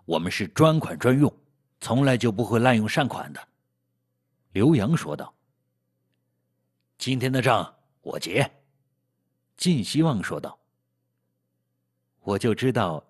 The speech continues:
你靳总办事儿总是有原则的。”汤招娣话中有话地说道。“这是因为和你汤副市长打交道，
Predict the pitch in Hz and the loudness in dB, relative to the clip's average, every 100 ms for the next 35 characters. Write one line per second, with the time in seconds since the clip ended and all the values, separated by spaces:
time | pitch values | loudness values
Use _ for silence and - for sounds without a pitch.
0 | - 92 90 - 160 101 82 82 104 85 | -6 -4 -2 2 2 2 -4 -2 -2 -2
1 | - 87 - _ _ - 135 101 143 113 | -2 -2 -4 _ _ -2 0 0 0 0
2 | 87 90 113 78 73 - _ _ _ _ | 0 0 0 -2 -6 -16 _ _ _ _
3 | _ _ _ _ _ _ - - 160 165 | _ _ _ _ _ _ -10 -4 0 2
4 | 160 160 104 139 104 127 131 85 - 143 | 2 2 0 2 2 0 -2 -4 -4 -4
5 | 139 - - - - _ _ _ _ _ | -4 -6 -10 -12 -18 _ _ _ _ _
6 | _ _ _ _ _ _ _ _ - 120 | _ _ _ _ _ _ _ _ -4 -2
7 | 113 104 104 92 82 78 _ _ - 107 | 0 0 0 -2 -4 -8 _ _ -4 -2
8 | 104 - - 143 151 - 110 95 92 90 | -2 -2 -2 -2 -2 -2 -4 -4 -4 -4
9 | 76 92 90 76 | -4 -2 -2 -4